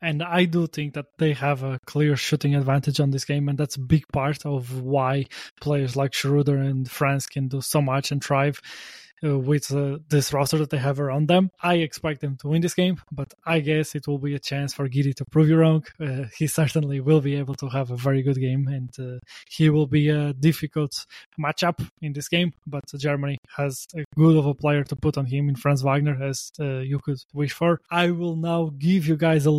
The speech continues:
list of games that, uh, you should keep an eye on and, uh, tune in for. On August twenty-sixth, we have South Sudan against Puerto Rico, the game that can have implications with which team advances to the top sixteen. On August twenty-seven, we have Italy and Republic Dominican, a group,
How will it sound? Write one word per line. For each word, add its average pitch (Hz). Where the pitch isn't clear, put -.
list -
of 151
games 143
that, 147
uh, -
you 139
should 139
keep -
an 131
eye 139
on 147
and, 131
uh, 127
tune 135
in 139
for. 160
On 151
August 151
twenty-sixth, 156
we 151
have 139
South 151
Sudan 147
against 143
Puerto 143
Rico, 156
the 147
game 143
that -
can 147
have 135
implications 147
with 135
which 151
team 147
advances 135
to -
the 135
top 135
sixteen. 175
On 151
August 151
twenty-seven, 170
we 156
have 156
Italy 165
and 156
Republic 156
Dominican, 196
a 147
group, 143